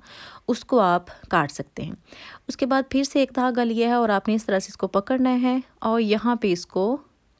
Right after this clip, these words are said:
ज़रा दो तीन बार घुमाना है और फिर इसको भी गिरा लगा देनी है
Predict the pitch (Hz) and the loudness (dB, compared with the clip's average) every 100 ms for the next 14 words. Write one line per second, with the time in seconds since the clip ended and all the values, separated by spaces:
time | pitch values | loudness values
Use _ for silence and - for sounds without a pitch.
0 | - - - _ - _ _ - 202 196 | -20 -20 -20 _ -20 _ _ -4 0 0
1 | 190 185 180 180 185 180 180 185 196 170 | 0 -2 0 -4 0 2 2 2 0 0
2 | 175 226 226 - 170 170 196 202 185 - | 0 0 0 0 0 -2 -4 -4 -6 -8
3 | - 170 202 190 175 156 156 156 - 196 | -6 -2 -2 2 2 2 -4 -6 -8 -8
4 | 147 | -10